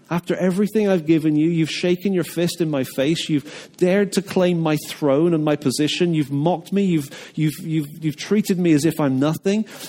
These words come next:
Uh, and, and so I'm just gonna wipe it out. I'm just gonna start again." And here's the amazing thing that, that I want us to think about today. As you read through the Bible, you'll discover that time and time and time again,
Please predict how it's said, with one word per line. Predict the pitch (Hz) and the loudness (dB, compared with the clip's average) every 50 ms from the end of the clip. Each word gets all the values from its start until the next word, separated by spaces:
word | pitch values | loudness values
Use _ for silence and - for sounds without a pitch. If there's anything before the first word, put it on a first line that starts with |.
| - - | -6 -2
Uh, | 170 | -2
and, | 151 147 156 160 160 151 | 0 0 0 0 0 0
and | 156 139 - | -2 -4 -2
so | - 185 165 - | -2 -2 0 2
I'm | 175 214 214 | 2 2 2
just | 196 196 - - | 0 0 0 2
gonna | 190 170 156 | 2 4 4
wipe | 143 143 151 185 226 247 240 - 214 | 4 2 2 2 2 2 2 4 2
it | 202 180 | 2 2
out. | 147 107 95 98 107 | 2 0 -2 -2 -2
I'm | 123 151 160 | -2 -2 -2
just | 156 160 - | -2 -2 -2
gonna | 175 151 127 | 0 0 0
start | - - - - - - 190 190 202 196 | 0 -2 -4 -4 -4 -2 -2 0 0 0
again." | 185 147 - 165 151 143 117 104 104 - - - - - - - - _ _ _ _ _ _ _ - - _ - | 0 0 2 2 2 2 0 -2 -4 -6 -12 -20 -20 -20 -20 -20 -20 _ _ _ _ _ _ _ -20 -16 _ -4
And | 120 | 0
here's | 147 190 226 220 | 2 2 2 2
the | 247 233 | 0 0
amazing | 202 180 175 165 170 151 156 147 139 - - | 0 2 2 2 2 2 0 -2 -2 -2 0
thing | 151 123 110 107 | 0 0 0 0
that, | 104 107 110 - - - _ - - | -2 -2 -4 -6 -10 -20 _ -6 -4
that | 131 117 | -2 -2
I | 120 127 | 0 -2
want | 135 143 135 | 0 0 -2
us | 127 131 - | -2 -4 -6
to | 120 | -8
think | - - 123 117 - | -4 -4 -4 -2 -2
about | 110 101 104 101 - - | -4 -4 -4 -6 -6 -8
today. | - - 104 110 95 87 85 87 - - - _ _ _ _ _ _ _ _ _ _ _ _ - - | -8 -6 -4 -4 -4 -6 -6 -10 -16 -20 -20 _ _ _ _ _ _ _ _ _ _ _ _ -16 -14
As | 131 - - | -10 -6 -4
you | 151 | -2
read | 139 147 170 202 196 | 0 2 2 2 0
through | - - - 220 | 0 -2 -2 0
the | 185 185 | 0 0
Bible, | 180 - 156 147 147 143 123 120 117 | 0 0 0 2 0 0 0 0 0
you'll | 113 131 135 | 0 0 0
discover | 131 143 - - - - 160 143 127 104 104 87 85 - - _ _ _ _ _ _ _ _ _ _ - - - - | -2 -4 -4 -6 -6 -2 -2 -2 -2 -2 -6 -8 -10 -10 -16 _ _ _ _ _ _ _ _ _ _ -20 -20 -8 -4
that | - 160 147 - | -2 -2 -2 -2
time | - - - - 190 185 190 190 196 202 202 208 208 190 - | -6 -8 -6 -2 -2 0 2 2 2 2 2 0 -2 -2 -4
and | - 170 170 170 | -4 -4 -2 -2
time | 170 - - 156 139 127 127 131 131 131 127 - | -4 -4 -2 0 0 2 2 2 0 -2 -2 -4
and | 127 113 113 | -4 -4 -4
time | - - 156 147 156 170 165 | -4 -2 -2 0 0 0 0
again, | 160 139 - 135 107 80 76 78 - | 0 0 0 -2 -2 -2 -6 -10 -14